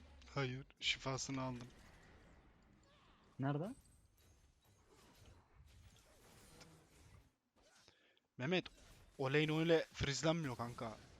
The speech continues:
Speaker 1: Öyle frizlersen
Speaker 2: <laughs> R C Mehmet mi?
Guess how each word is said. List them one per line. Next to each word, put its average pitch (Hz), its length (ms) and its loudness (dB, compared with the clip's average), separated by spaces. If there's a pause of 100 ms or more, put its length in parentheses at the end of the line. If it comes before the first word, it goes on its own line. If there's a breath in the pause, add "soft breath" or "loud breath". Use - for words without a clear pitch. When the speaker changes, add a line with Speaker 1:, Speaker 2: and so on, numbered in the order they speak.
(340)
Speaker 1:
Öyle 127 180 -4
frizlersen 135 640 -2 (880)
Speaker 2:
<laughs> - 20 4
R 139 320 6
C 151 180 6
Mehmet 147 500 6
mi? 165 140 -2